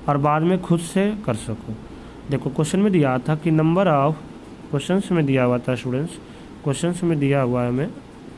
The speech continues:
Questions में दिया हुआ है कि number of sheets of paper in first bundle, यानी कि पहले bundle में जो कितने sheet के paper थे तो उसका number लिख दिए सिक्स थाउजेंड थ्री हंड्रेड ट्वेंटी फ़ाइव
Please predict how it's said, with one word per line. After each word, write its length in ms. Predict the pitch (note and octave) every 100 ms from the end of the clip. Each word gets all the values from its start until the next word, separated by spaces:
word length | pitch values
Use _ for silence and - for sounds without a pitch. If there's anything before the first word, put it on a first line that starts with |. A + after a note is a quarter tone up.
| - - - - - - - -
Questions 380 | C#3 F3+ F#3 F#3+
में 120 | F3
दिया 180 | D3 C#3+
हुआ 180 | C3 C#3+
है 80 | D#3
कि 80 | D#3 C#3+
number 340 | C#3+ D#3 F#3+ E3
of 400 | C3 C3 D#3 - - - - - -
sheets 400 | - F3 G3 - - - D3+
of 260 | D3 D#3+ - - C#3+
paper 420 | B2 - A#2 A#2 C3+ - - - - -
in 220 | D#3+ D#3 F#3 F3+
first 320 | G3 G3 - C3+
bundle, 360 | A#2 A2 A2 A2 - - C3+
यानी 120 | C3
कि 100 | D3+
पहले 440 | C#3 D#3+ E3+ G3 F#3
bundle 400 | D#3 C#3 C#3+ C#3
में 220 | D3+ E3+ - - - -
जो 120 | C#3+ D3+ D3 D#3 -
कितने 240 | D#3+ F#3+
sheet 300 | F#3 E3+ D#3 -
के 80 | D#3+
paper 380 | - C3+ C3 A#2+ A#2
थे 80 |
तो 260 | A2+ - C3+
उसका 200 | - D3
number 280 | C3+ C#3 C3+
लिख 140 | C3+
दिए 220 | C3 E3+
सिक्स 300 | F3+ F3 F3+ -
थाउजेंड 400 | C3 B2+ C#3+ F#3+ G#3+ - - - - - -
थ्री 180 | D#3+ F3
हंड्रेड 360 | C#3 C#3 F#3+ -
ट्वेंटी 260 | F#3 E3+ E3+
फ़ाइव 340 | D#3+ B2+ G#2+